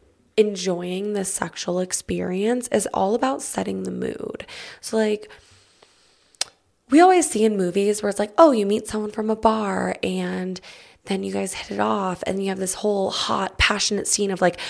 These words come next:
busting through the door, slamming against the wall, making out, like, ripping each other's clothes off. But we all know as adults that that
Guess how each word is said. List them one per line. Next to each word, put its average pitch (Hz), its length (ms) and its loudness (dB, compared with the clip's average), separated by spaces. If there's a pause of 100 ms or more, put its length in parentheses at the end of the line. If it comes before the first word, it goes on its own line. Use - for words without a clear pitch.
(220)
busting 220 340 4
through 208 140 -6
the 196 100 -4
door, 196 320 0
slamming 220 460 4
against - 320 -6
the 190 60 -4
wall, 180 260 2
making 254 500 0
out, - 220 -4
like, 220 160 -4
ripping 247 360 2
each - 200 -6
other's - 240 -6
clothes - 320 -4
off. 50 240 -2
But - 180 4 (960)
we 269 180 4
all 349 180 4
know 196 280 0
as 208 160 -2
adults 196 380 -4
that 214 180 -4
that 190 300 -6